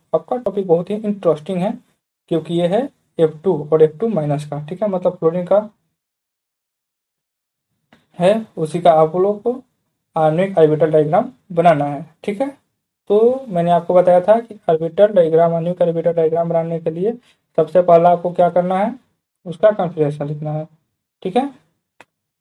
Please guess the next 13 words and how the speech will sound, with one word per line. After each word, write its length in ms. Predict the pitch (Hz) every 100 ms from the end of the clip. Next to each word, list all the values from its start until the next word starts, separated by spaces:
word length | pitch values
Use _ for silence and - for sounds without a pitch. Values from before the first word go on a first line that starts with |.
| _
तो 60 | 160
कॉन्फ़िगरेशन 440 | 170 156 165 160
हम 140 | 180 180
लिख 180 | 190 196
देते 180 | 202
हैं, 200 | 208 240 - _ _
चलिए 160 | 156 160
यहाँ 180 | 165 170
पे 80 | 175
लिख 120 | 170
देते 220 | 175 180
हैं 80 | 185
हम, 160 | 226